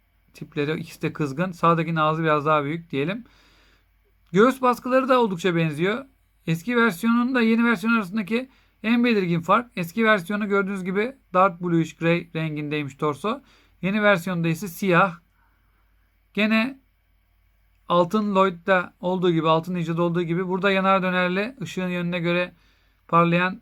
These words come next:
gri desen var. Eski versiyonda ise öyle bir şey yok. Bacaklar ikisinde de cüce, kısa boylu insan ya da çocuk bacağı diyebileceğimiz bacaklar. Sırtlarında da benzer baskılar devam ediyor. Çok bir özelliği yok. Quiver'lara yani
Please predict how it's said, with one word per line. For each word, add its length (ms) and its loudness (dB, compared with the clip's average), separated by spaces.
gri 400 0
desen 360 0
var. 260 0
Eski 300 -4
versiyonda 400 2
ise 180 -4
öyle 220 0
bir 80 -4
şey 240 -4
yok. 340 0
Bacaklar 460 2
ikisinde 360 -8
de 120 0
cüce, 500 0
kısa 220 -2
boylu 460 0
insan 460 -2
ya 120 -4
da 160 2
çocuk 280 0
bacağı 320 2
diyebileceğimiz 500 -4
bacaklar. 540 -2
Sırtlarında 540 0
da 80 0
benzer 360 4
baskılar 360 0
devam 260 2
ediyor. 200 -2
Çok 240 -6
bir 60 -2
özelliği 340 0
yok. 180 0
Quiver'lara 640 4
yani 420 -4